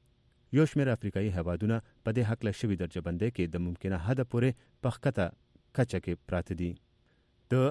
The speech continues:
امریکې د بهرنیو چارو د سکرتر اعلی مشاوره سوزن کاپیج وایي تیر کال د افریقې، عراق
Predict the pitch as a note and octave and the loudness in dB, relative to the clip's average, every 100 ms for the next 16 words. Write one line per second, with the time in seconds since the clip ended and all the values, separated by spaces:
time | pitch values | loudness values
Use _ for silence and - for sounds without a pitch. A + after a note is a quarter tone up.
0 | C3 C3+ C3 C#3+ A#2 G#2+ G#2 A#2+ A#2 A2+ | 2 0 0 0 0 0 0 -2 -2 -2
1 | G2+ F2+ F2 F2 F2 - G2 F2 - F#2 | 0 -2 -4 -6 -4 0 0 0 -4 -2
2 | A2 B2 A2 G#2 A2 A2+ - F#2+ G2 F#2+ | 0 0 -2 -2 0 -2 -2 -2 -2 -2
3 | - A#2 - F2 - F#2+ G2+ B2+ - _ | -2 -4 -2 -6 -4 0 2 0 -6 _
4 | - B2 A#2+ A#2+ G2+ G2 F#2+ F#2 - A2+ | -2 0 0 0 0 -2 -4 -8 -2 -2
5 | A#2 - _ _ G2 F#2+ A2 - | -2 -6 _ _ -2 2 2 0